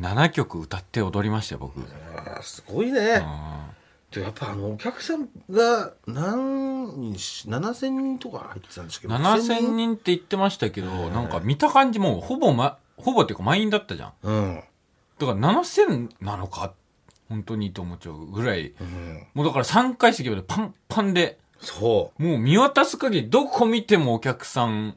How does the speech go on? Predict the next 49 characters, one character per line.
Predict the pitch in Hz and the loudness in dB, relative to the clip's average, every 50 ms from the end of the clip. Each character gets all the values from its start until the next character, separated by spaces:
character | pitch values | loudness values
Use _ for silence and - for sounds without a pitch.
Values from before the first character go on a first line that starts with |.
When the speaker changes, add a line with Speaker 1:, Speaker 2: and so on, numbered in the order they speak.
| _ - - | _ -12 -8
Speaker 2:
う | 95 | -4
ん。 | 104 110 110 110 107 104 95 80 73 - _ _ _ _ _ _ _ _ _ _ _ _ | -2 -2 0 0 0 -2 -2 -4 -8 -14 _ _ _ _ _ _ _ _ _ _ _ _
Speaker 1:
い | 117 123 117 | -4 -2 0
る | 127 120 | -2 -2
か | - 104 98 | 0 -2 0
ら、 | 90 85 76 67 60 - - _ _ | 0 0 -2 -2 -6 -8 -14 _ _
だ | - - | -10 -4
か | 131 131 | -2 -2
ら | 104 87 90 - _ _ | -2 -2 -8 -14 _ _
僕 | 113 123 151 147 | -6 -6 -4 -2
最 | 190 220 208 | 0 0 0
初 | - 196 | 0 0
ほ | 151 196 | 0 0
ん | 233 | 4
と | 214 196 | 4 4
足 | 185 190 208 | 4 4 2
震 | 185 165 151 139 | 2 2 4 2
え | 131 131 | 2 2
ち | 123 | 0
ゃ | 113 | -2
っ | - | -4
て。 | - - 95 78 - - _ _ | -6 -6 -8 -8 -8 -10 _ _
Speaker 2:
は | _ 87 87 92 90 80 80 - | _ -10 -8 -6 -6 -6 -8 -12
い。 | _ _ _ _ _ _ | _ _ _ _ _ _
Speaker 1:
こ | - 160 | -6 -4
ん | 185 190 | 0 4
な | 185 | 4
は | 196 185 | 4 4
ず | 180 | 6
じ | 185 | 2
ゃ | 170 | 2
な | 143 | 2
か | 120 | 2
っ | 98 - | -2 0
た。 | 135 | 0
な | 147 | 0
ん | 131 | 0
か | 120 107 104 | 0 0 0
だ | 131 120 | 0 -2
か | 120 | 0
ら | 110 110 110 | -2 0 2
み | 151 214 | 2 2
ん | 254 247 247 | 2 4 6
な | 247 240 202 - - _ _ _ _ _ _ _ _ | 6 6 4 4 -4 _ _ _ _ _ _ _ _
さ、 | - - 143 120 | 0 2 2 2
ち | - - | 4 2
ょ | 277 - | 2 2
っ | - _ | 0 _
と | - 127 110 90 - - - | 4 4 4 4 2 -2 -10